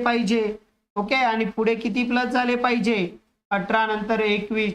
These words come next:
चेक करूया बघा, अठरा जर प्लस केले, आठ पाच तेराशे, तीन आठच्याला एक, तीन, चार एक पाच आणि एक सहा आणि तो एक, एकशे त्रेसष्ट आणि एकशे त्रेसष्ट मध्ये एकवीस प्लस करा, तीन आणि एक चार,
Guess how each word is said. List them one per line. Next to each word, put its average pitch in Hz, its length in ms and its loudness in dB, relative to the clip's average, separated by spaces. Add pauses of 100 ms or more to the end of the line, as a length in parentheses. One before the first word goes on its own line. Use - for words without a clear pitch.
चेक 196 260 -2
करूया 214 300 2
बघा, 208 280 2 (420)
अठरा 196 380 0
जर 226 140 0
प्लस 226 260 -2
केले, 233 240 2 (180)
आठ 190 280 0
पाच 220 160 2 (100)
तेराशे, 220 500 0
तीन 226 160 2
आठच्याला 220 380 0
एक, 220 240 0 (440)
तीन, 208 220 0 (720)
चार 202 220 0
एक 214 200 -2
पाच 214 240 0
आणि 220 140 2
एक 214 100 -2
सहा 208 640 0 (180)
आणि 180 220 0
तो 208 100 0
एक, 214 320 0
एकशे 190 540 0 (120)
त्रेसष्ट 220 640 0 (400)
आणि 202 140 2
एकशे 190 300 -2
त्रेसष्ट 214 440 -2
मध्ये 220 180 2
एकवीस 214 260 -2
प्लस 220 240 -2
करा, 202 200 0 (100)
तीन 202 160 0
आणि 208 220 2
एक 180 200 -2
चार, 220 380 0